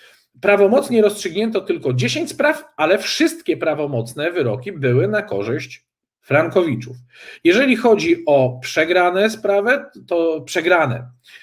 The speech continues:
Może nie tyle przegrane, co bardziej można by było powiedzieć nie do końca wygrane, to to, że warunek, znaczy nieuczciwy zapis w umowie został uznany za nieuczciwy, natomiast sąd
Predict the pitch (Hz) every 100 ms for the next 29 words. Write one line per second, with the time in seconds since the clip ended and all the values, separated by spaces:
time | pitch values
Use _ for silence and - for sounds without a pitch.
0 | _ 143 160 139 151 160 254 254 - 175
1 | 143 196 226 214 196 180 175 139 127 151
2 | 196 175 190 175 165 170 165 165 175 165
3 | 175 160 170 170 202 208 202 185 208 294
4 | 262 180 131 123 123 - - _ 175 175
5 | 160 147 - _ _ _ 123 160 185 220
6 | 180 127 123 151 165 175 175 - - 220
7 | 185 185 190 170 156 165 190 156 - 120
8 | 233 285 - 151 135 165 151 135 135 135
9 | 127 302 294 233 196 170 - 220 220